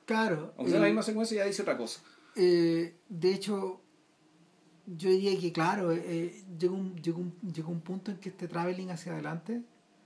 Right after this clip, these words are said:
Speaker 1: esta mirada como hacia la, a-, hacia, hacia la penumbra o hacia, no sé, la tiniebla o al revés, digamos,
Speaker 2: Ujú.
Speaker 1: eh, como esperando salir del túnel, lo que tú queráis, eh, llega un momento en que ya parece que superará los límites del humano nomás. O sea, este es un problema, eh,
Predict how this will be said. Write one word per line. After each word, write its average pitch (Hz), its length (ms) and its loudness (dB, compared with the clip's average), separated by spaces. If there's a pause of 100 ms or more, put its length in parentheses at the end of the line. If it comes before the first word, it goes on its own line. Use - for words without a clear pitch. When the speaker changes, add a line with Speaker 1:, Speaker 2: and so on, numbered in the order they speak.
(300)
Speaker 1:
esta 165 280 -8
mirada 165 340 -2
como 170 140 -4
hacia 160 160 -8
la, 156 80 -6 (480)
a-, 160 320 -6
hacia, 170 240 -8
hacia 170 240 -6
la 156 80 -4
penumbra 202 560 0
o 180 60 -2
hacia, 160 420 -4
no 147 80 -12
sé, 160 260 -4
la 156 120 -4
tiniebla 180 600 -2
o 165 120 2
al 151 80 -4
revés, 170 400 -2
digamos, 180 320 -6
Speaker 2:
Ujú. 135 140 -8 (680)
Speaker 1:
eh, 143 540 -6 (220)
como 147 260 -12
esperando 170 420 -4
salir 170 260 0
del 156 140 -4
túnel, 190 400 -2
lo 208 220 -6
que 240 80 -4
tú 240 100 -4
queráis, 214 300 -6 (260)
eh, 156 480 -2 (880)
llega 180 160 0
un 190 60 -4
momento 190 320 -6
en 180 80 -10
que - 180 -14
ya 175 140 -6
parece 180 280 -6
que 160 60 -10
superará 175 400 -2
los 196 100 0
límites 190 360 -2
del 165 100 0
humano 160 300 -2
nomás. - 180 -18 (180)
O - 40 -16
sea, 156 100 -8
este 175 120 -2
es 165 40 4
un 160 100 0
problema, 170 320 0
eh, 180 300 -10